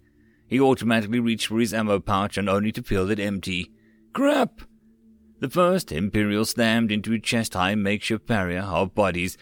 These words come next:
and the Imperial started to climb over the gory barricades. Mills, without a thought, thrust his bayonet-tipped carbine at the face of the screaming Imperial. The high carbon steel gouged the cheek of the screaming Imperial before it cut upwards and punctured the right eye of the soldier.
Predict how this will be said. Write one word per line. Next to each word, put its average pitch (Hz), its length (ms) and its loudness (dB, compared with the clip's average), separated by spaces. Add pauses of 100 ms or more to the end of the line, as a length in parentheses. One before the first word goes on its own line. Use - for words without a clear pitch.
(140)
and 139 120 0
the 165 120 0
Imperial 170 400 2
started 135 340 0
to 143 80 -16
climb 117 480 2
over 95 220 2
the 123 80 2
gory 107 400 2
barricades. 95 760 -4 (440)
Mills, 104 480 -2
without 82 280 0
a 101 60 -2
thought, 95 360 0
thrust 113 420 -2
his 120 140 -2
bayonet-tipped 110 800 0
carbine 101 560 2
at 101 100 -4
the 123 80 -6
face 107 380 -2
of 85 100 -4
the 107 80 -6
screaming 80 440 -4
Imperial. 90 640 -2 (640)
The 92 140 2
high 104 300 2
carbon 104 420 4
steel 104 480 -2
gouged 101 500 0
the - 60 -20
cheek - 280 -4
of 98 180 -2
the 107 80 -2
screaming 104 420 -2
Imperial 95 400 -2
before 127 320 0
it 127 100 -2
cut - 160 -2
upwards 98 420 -2
and 117 140 -2
punctured 104 360 -2
the 123 60 4
right 120 320 0
eye 92 180 -2
of 65 120 -8
the 67 80 -12
soldier. 87 600 -2